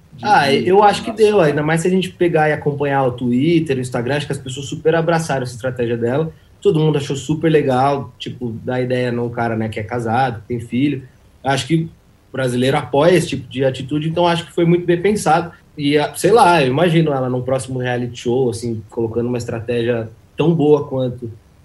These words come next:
Speaker 2: em ação, então palmas pra ela e pro marido, inclusive, já que tá casada, fica aí, ó, Power Couple, né, ano que vem,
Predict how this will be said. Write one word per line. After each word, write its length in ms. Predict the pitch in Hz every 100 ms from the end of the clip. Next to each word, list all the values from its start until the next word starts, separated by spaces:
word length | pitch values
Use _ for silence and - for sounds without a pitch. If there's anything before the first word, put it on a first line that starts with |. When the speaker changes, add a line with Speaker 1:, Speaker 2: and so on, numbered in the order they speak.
| -
Speaker 2:
em 140 | 127
ação, 500 | 127 123 - 127 180
então 440 | 165 131 127 143 143
palmas 280 | 135 143 165
pra 200 | 175 160
ela 160 | 156 160
e 20 |
pro 140 | -
marido, 600 | 156 139 123 170 175 165 _ _
inclusive, 720 | 165 196 226 196 135 151 220 170
já 120 | 135
que 80 | -
tá 100 | 139
casada, 580 | 147 131 135 139 170 170 _ -
fica 260 | 127 123 147
aí, 140 | 143
ó, 80 | 120
Power 320 | 113 120 120
Couple, 360 | 120 123 131 131
né, 260 | 139 160 -
ano 160 | 120 107
que 120 | 113
vem, 340 | 117 143 185